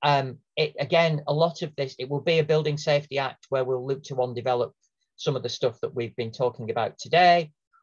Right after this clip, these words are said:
But on top of that, we are also, um, we're also going to be looking at launching our competency pathway.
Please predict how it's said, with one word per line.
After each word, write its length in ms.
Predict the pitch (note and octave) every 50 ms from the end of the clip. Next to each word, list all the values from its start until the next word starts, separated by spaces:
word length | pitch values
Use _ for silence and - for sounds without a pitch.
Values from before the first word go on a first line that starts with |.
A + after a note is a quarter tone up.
| _ _ _
But 280 | A#2 C#3 C#3 B2+ - - - - _ -
on 320 | C#3+ C3 B2+ B2+ B2 A#2
top 280 | - - G3 F3+ F#3 -
of 140 | C#3+ A#2+ A#2
that, 260 | C#3 C3 C3 B2 - _ - - - _ _ _ _ _ _ -
we 400 | C3+ A#2+ A#2+ C3 C3+ B2+ B2+ B2
are 480 | B2 B2 A#2+ A#2+ A#2+ B2 B2 A#2+ - - _ _ _
also, 840 | D#3+ D#3+ E3 D#3+ D#3 D#3 D3+ - - D3 B2 B2 A#2+ A#2 A#2+ A#2+ - _ _ _ _
um, 380 | C#3+ C3 B2 B2 A#2+ A#2 A2+ - - _ _ _
we're 220 | D3+ C#3+ C#3 C3+ C#3+
also 680 | D3 D3+ D3+ D3+ D3+ - - C#3 B2 A#2+ A#2+ A#2+ - _ _ _ _ - C3 - - - - - _ _ _ D#3
going 200 | C#3 C#3+ C3 B2+
to 80 | -
be 100 | - C3
looking 320 | B2+ C#3 C3+ - C#3 A#2+ A#2+
at 100 | - C#3
launching 420 | D3+ D#3+ E3 D#3 D3+ - B2+ B2
our 160 | A#2+ A2+ A2+
competency 680 | - - C#3+ C#3+ D3 C#3 C3 - - A#2 G#2+ - A#2 A#2+ -
pathway. 420 | - G2+ - - _ - G2+ G2